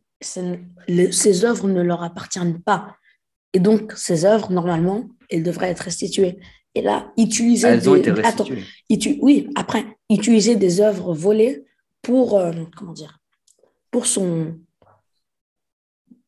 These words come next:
Speaker 1: se mettre en valeur, on va dire, bah, c'est pas... c'est encore pas éthique.
Speaker 2: De-, premièrement, il l'a volé pendant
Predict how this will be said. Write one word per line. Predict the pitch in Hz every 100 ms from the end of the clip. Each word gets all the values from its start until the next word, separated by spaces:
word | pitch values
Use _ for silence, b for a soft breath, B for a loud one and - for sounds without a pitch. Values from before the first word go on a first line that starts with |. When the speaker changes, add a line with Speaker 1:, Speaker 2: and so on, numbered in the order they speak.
| _
Speaker 1:
se | - 208
mettre | 196 214 -
en | 202
valeur, | 180 - 233
on |
va | 202 185
dire, | 226 -
bah, | 190 170 170 -
c'est | - 175
pas... | - 185 175 175 -
c'est | - -
encore | 202 220 -
pas | - 180
éthique. | - - - - _ _ _ _ b b - _ _ _ _ _ _ _ _ _ _ _ _ _ - _ _ 117
Speaker 2:
De-, | - -
premièrement, | - 120 117 117 156
il | 151 101
l'a | 101
volé | 113 117 143
pendant | 147 139 139 143 147